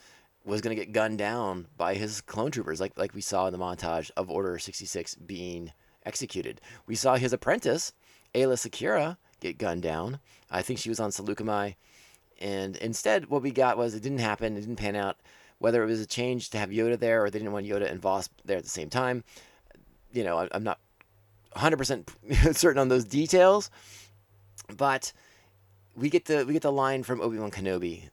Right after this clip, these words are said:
when Anakin arrives to the briefing that he's late for, that, uh, that, that,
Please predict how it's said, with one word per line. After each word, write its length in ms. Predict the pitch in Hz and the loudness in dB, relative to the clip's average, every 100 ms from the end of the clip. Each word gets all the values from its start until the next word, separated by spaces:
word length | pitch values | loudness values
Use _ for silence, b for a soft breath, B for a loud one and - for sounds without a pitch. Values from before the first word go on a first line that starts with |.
| - | -14
when 200 | 87 90 | -10 -10
Anakin 340 | - 95 95 85 | -8 -8 -8 -6
arrives 420 | 87 87 85 - | -4 -6 -8 -10
to 300 | - 92 95 | -8 -8 -8
the 100 | 90 | -8
briefing 640 | 92 98 104 85 67 71 - - | -6 -8 -6 -8 -8 -12 -16 -18
that 120 | - | -16
he's 180 | 87 - | -14 -10
late 220 | 87 80 | -10 -10
for, 380 | - 71 50 85 b b b b _ | -10 -8 -10 -14 b b b b _
that, 240 | - 73 - | -10 -8 -8
uh, 200 | 76 - - | -10 -10 -10
that, 300 | 73 - - - | -12 -12 -18 -14
that, 160 | 65 | -14